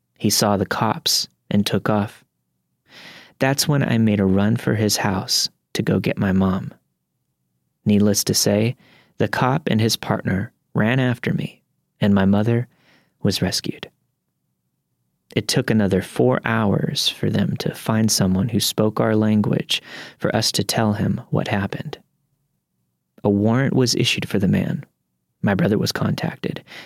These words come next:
His, quote, friend had told him we never showed, and my brother had been frantically calling back home to Serbia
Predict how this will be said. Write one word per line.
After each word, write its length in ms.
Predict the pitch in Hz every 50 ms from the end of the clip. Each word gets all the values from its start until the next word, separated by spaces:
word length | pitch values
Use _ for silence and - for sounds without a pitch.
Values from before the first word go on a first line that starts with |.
| - - _ _
His, 220 | - - 101 180
quote, 400 | - - - - 131 123 - - - _ -
friend 540 | - - - 156 135 101 - - - - - - _ _ _ _ _ _ _ _ _ _ _ _ _ _ _ _
had 280 | - - 104 101 -
told 280 | - - 117 117 113 107
him 300 | - - - - - 127 - - - - - - - _ _ _
we 460 | - - 113 131 143 147 147 143 -
never 420 | - - 131 131 139 139 135 143 131
showed, 480 | - - - 151 139 117 - - -
and 240 | - 107 101 101 101
my 160 | 101 101 101
brother 480 | 101 107 - 127 131 131 135 - - -
had 160 | 104 101 98
been 160 | - 101 98
frantically 640 | 98 - - 107 107 104 - - 98 - - 101 101
calling 500 | - - - - 120 117 113 104 98 98
back 260 | 98 98 98 - -
home 260 | - - 107 101 98
to 100 | 98 107
Serbia 640 | 104 - - - 120 120 120 107 104 - - - -